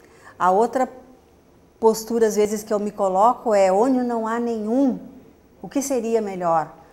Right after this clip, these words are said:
Continuar sem nenhum ou, ou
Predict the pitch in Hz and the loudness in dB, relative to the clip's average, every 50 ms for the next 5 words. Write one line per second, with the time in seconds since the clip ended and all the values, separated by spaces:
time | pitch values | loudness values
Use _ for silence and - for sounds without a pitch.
0 | - - - 190 190 185 185 180 175 180 190 233 269 254 - - 220 208 208 202 | -20 -16 -10 -8 -8 -8 -8 -6 -2 0 0 0 -2 -4 -8 -8 -8 -6 -6 -6
1 | 190 185 180 190 220 262 302 370 359 - - - - - - - - - - - | -8 -8 -6 -4 -2 -2 -2 -2 -4 -8 -18 -20 -20 -20 -20 -20 -20 -20 -10 -4
2 | 208 202 214 226 233 233 233 220 - - - - - - - _ _ _ _ _ | 0 4 6 6 6 6 4 0 -4 -8 -16 -20 -20 -20 -20 _ _ _ _ _
3 | _ _ _ - - 202 208 214 220 226 233 226 220 214 214 220 | _ _ _ -4 0 2 4 6 4 4 2 2 0 -2 -4 -4